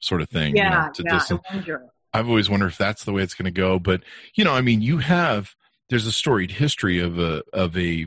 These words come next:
Speaker 1: first lady. I mean, we, we kinda have a, uh, there, there's kinda like a theme, you know, most first ladies, I don't think divorce after, not in modern history, right after,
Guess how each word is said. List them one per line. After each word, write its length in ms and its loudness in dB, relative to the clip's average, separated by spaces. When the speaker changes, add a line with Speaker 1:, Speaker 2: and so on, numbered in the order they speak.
Speaker 1:
first 360 0
lady. 520 -2
I 40 -2
mean, 240 6
we, 240 0
we 120 -4
kinda 240 2
have 160 0
a, 100 -6
uh, 260 -12
there, 160 -4
there's 180 0
kinda 140 2
like 100 2
a 60 -4
theme, 640 6
you 60 4
know, 100 4
most 280 2
first 260 -2
ladies, 340 2
I 60 0
don't 160 2
think 220 -2
divorce 680 0
after, 600 -4
not 160 -2
in 40 -6
modern 300 -2
history, 460 -4
right 140 2
after, 480 -2